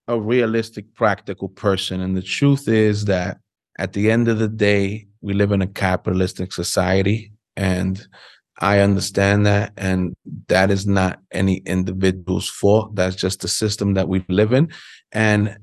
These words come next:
eventually, when cannabis goes federally legal, what you're saying is a real possibility. That's why when we started this journey,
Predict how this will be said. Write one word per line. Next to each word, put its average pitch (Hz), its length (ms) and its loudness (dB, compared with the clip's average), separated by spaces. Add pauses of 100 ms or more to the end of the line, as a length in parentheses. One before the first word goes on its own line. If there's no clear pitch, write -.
(500)
eventually, 110 1120 2
when 98 200 -4
cannabis 101 580 0
goes 98 260 -2
federally 98 400 0
legal, 101 440 -2 (340)
what 85 200 -6
you're 98 200 0
saying 95 380 0
is 92 160 -2
a 90 60 0
real 92 340 0
possibility. 101 1000 0 (340)
That's 104 300 0
why 107 440 4
when 110 720 0 (120)
we 104 220 -4
started 104 380 2
this 95 160 -2
journey, 98 680 0